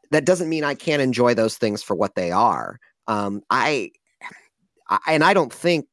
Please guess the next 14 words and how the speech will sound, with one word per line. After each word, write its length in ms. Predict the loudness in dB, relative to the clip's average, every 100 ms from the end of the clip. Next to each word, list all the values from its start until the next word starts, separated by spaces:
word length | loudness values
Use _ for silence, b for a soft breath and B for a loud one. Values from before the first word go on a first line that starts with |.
| _ _
Miss 220 | -2 0
Ringwald 480 | 0 2 2 2 0
in 80 | -2
her 180 | -2 -2
essay 380 | -4 -2 -2
was 180 | -2 -6
saying, 420 | -4 -4 -4 -6
like, 260 | -6 -8 -4
"Never 260 | -2 0 2
watch 300 | 2 0 -4
The 80 | -4
Breakfast 400 | -4 -4 -8 -4
Club 200 | -4 -4
again," 500 | -6 -6 -8 -12